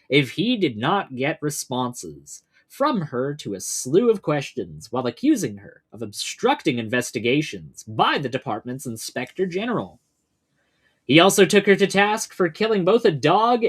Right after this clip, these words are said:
and a goat, as she documented in her book, saying those are bad decisions made in the heat of the moment, not unlike what happened in Minneapolis. I believe that's the entirety of the story.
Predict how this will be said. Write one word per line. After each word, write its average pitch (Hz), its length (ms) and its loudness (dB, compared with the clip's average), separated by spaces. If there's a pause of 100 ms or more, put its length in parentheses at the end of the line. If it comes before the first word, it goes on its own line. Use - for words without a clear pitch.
and 226 320 -4
a 117 80 0
goat, 98 560 -10 (420)
as 120 140 -2
she 135 180 -2
documented 151 800 2
in 165 140 -4
her 185 140 -2
book, 175 440 0 (560)
saying 147 600 0
those 196 320 2
are 185 140 2
bad 185 400 0
decisions 123 800 -4
made 139 240 -2
in 135 140 -2
the 120 160 -2
heat 185 320 -8
of 202 100 0
the 196 80 0
moment, 127 680 -4 (360)
not 147 480 2
unlike 190 560 0 (320)
what 101 240 -6
happened 110 400 -8
in 123 140 -4
Minneapolis. 147 1000 -2 (1000)
I - 480 -20
believe 127 240 0
that's 135 240 0
the 123 140 0
entirety 147 640 0
of 123 100 0
the 120 80 -6
story. 120 520 -4